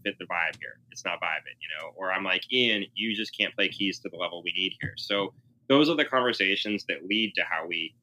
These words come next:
implement the instrumentation from that point on and really kind of feel that out. And plus,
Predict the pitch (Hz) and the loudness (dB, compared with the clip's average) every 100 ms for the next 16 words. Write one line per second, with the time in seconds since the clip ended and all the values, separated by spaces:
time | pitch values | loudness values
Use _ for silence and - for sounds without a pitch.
0 | 98 95 101 95 85 82 85 76 - 87 | -8 -6 -4 0 0 -2 -8 -10 -10 -8
1 | 87 - 123 - 90 80 - 90 82 - | -4 2 2 2 -2 -6 -10 -4 -4 -4
2 | 92 90 135 104 82 _ _ _ _ - | -2 2 4 2 0 _ _ _ _ 0
3 | 110 110 127 123 117 - 107 98 - 110 | 2 6 6 8 6 4 2 2 2 4
4 | 101 90 123 110 - 185 - | 4 6 4 4 2 4 2